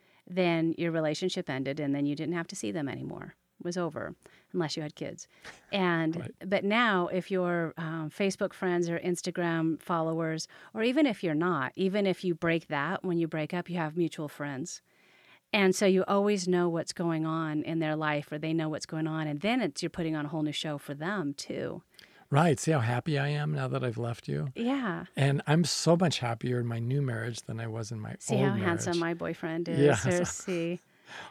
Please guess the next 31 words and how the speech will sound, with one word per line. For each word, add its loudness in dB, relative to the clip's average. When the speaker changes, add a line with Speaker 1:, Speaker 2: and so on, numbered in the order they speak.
Speaker 2:
And 0
all 2
of 0
that. -4
It's -4
just, -6
there's -2
just 0
so 4
much 2
posturing -2
and, -4
and, -6
and -4
so -6
much -4
fakery -4
that -8
it's 2
really 2
hard -4
to -2
<sighs> -8
get 2
a 2
feeling -4
for -8
who -4
people -10
really -10
are. -12